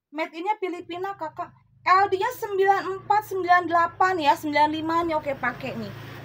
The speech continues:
Panjangnya di lima puluh dua G A P. Salur-salur lagi kekinian, Kak. Ini mungkin buat yang size kecil atau remaja. Ini lagi kekinian banget, Kak, salur-salur yang kayak gini ya.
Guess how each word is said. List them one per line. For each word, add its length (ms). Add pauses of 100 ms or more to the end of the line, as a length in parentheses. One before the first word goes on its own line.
(160)
Panjangnya 640
di 160
lima 340
puluh 240
dua 320
G 140
A 180
P. 160 (400)
Salur-salur 720
lagi 240
kekinian, 640
Kak. 160
Ini 80
mungkin 320
buat 240
yang 400
size 240
kecil 560
atau 400
remaja. 560 (640)
Ini 160
lagi 320
kekinian 400
banget, 320
Kak, 240
salur-salur 560
yang 160
kayak 160
gini 400
ya. 20